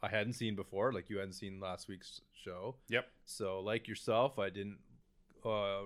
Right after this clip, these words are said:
Speaker 1: read a tr-, re-, I didn't read a trailer.
Speaker 2: Interesting.
Speaker 1: Uh, <laughs> or watch a trailer. So I went in, like, like you did last week, pretty blind as a bat.
Speaker 2: I go in that way for every movie that, uh, you know, I try and,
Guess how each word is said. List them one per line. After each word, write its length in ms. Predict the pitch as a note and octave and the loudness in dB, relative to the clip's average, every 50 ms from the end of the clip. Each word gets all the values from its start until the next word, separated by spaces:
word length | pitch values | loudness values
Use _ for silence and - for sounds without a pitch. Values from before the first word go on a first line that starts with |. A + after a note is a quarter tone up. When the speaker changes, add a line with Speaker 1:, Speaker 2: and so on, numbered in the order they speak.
| G2+ | -2
Speaker 1:
read 200 | G#2 A2+ A#2 G#2+ | 0 0 2 2
a 60 | G#2 G2+ | 0 -4
tr-, 180 | - - - - G#2+ | -6 -12 -14 -10 -8
re-, 200 | G2 A2+ A2+ - - B2+ | -4 -4 -2 -2 -2 -2
I 40 | B2 | 0
didn't 240 | C#3 C#3+ C3+ A#2 | 0 0 0 0
read 240 | A2+ B2 B2+ C3 C3 | 2 4 4 6 6
a 80 | C3+ B2+ | 6 4
trailer. 600 | C3 - D3+ C3+ C3+ C3+ C#3 C#3+ E3 G3 A3 - - - - - _ - - | 6 4 4 6 6 6 6 6 4 4 2 -4 -12 -20 -20 -20 _ -12 -8
Speaker 2:
Interesting. 440 | G2 G2+ - - - - - A2 B2 A#2 | -8 -8 -8 -8 -8 -6 -4 -4 0 2
Speaker 1:
Uh, 240 | A#2 A2+ A2+ B2 F3 - - F3 | 4 4 4 2 2 10 10 10
<laughs> 140 | - - | 10 12
or 160 | - D#3 C3 C3 | 10 8 10 10
watch 340 | A#2+ A#2 A#2 B2+ B2+ - | 8 8 6 6 4 0
a 40 | B2+ | -6
trailer. 540 | A2+ - - B2+ A#2+ A#2+ B2+ C#3 F3 A#3 - _ _ _ _ _ _ _ _ _ _ _ _ _ | -6 0 4 6 8 8 8 6 4 2 -2 _ _ _ _ _ _ _ _ _ _ _ _ _
So 160 | - - A2 | -2 0 2
I 60 | G#2+ | 2
went 180 | G#2+ A#2 A#2 A#2 | 4 4 2 2
in, 360 | A2+ A2+ A2 G#2+ G#2 G2+ G2 | 2 2 0 -2 -4 -4 -4
like, 220 | G2 G2 F#2+ F2+ E2 - - _ - | -2 -2 -2 -4 -6 -12 -20 _ -10
like 200 | A2 G#2 F#2 G2+ | -8 -8 -6 -6
you 60 | G2+ | -8
did 100 | F#2 F2 | -6 -6
last 240 | F2+ F2+ F2 E2+ - | -8 -8 -8 -8 -8
week, 200 | - F2 E2 - | -10 -10 -10 -10
pretty 160 | - G2+ F#2 | -10 -8 -8
blind 480 | E2 D#2+ - E2+ E2+ F2 E2 E2 F2 - _ - _ _ _ _ _ _ | -8 -10 -12 -12 -12 -12 -14 -16 -18 -20 _ -20 _ _ _ _ _ _
as 100 | F#2+ E2+ - | -16 -14 -14
a 40 | E2+ E2 _ | -20 -14 _
bat. 280 | E2+ E2+ F2+ E2+ - - _ | -12 -12 -12 -14 -16 -10 _
Speaker 2:
I 160 | A#2+ C#3+ F#3 | 2 4 4
go 220 | A3 A#3 C4 A#3 G#3+ | 4 4 0 0 0
in 120 | G3 F#3 | 0 2
that 180 | E3 D#3+ D#3+ D3 | 2 4 4 4
way 160 | C#3 C3+ C3+ | 4 4 2
for 200 | B2+ - B2 A#2+ | 2 0 -2 0
every 320 | G2 A#2+ C#3 C#3+ C#3+ C#3 | 4 4 4 4 4 0
movie 300 | A#2 G#2+ G#2 G2+ F#2+ G2+ | 0 0 -2 -2 -2 -2
that, 180 | F#2+ G2 G2 G2 F#2 - - - - | -2 -2 -4 -4 -6 -10 -18 -20 -18
uh, 40 | - C#3+ - - - | -16 -16 -16 -14 -8
you 120 | A#2+ A#2+ | -6 -4
know, 120 | G#2+ G#2+ G#2 | -2 0 0
I 60 | G#2+ | 0
try 300 | G#2+ - - B2+ B2 B2 | -2 0 0 2 4 4
and, 320 | A#2+ A#2 A2 G#2+ G#2+ G#2 | 4 4 2 0 -2 -6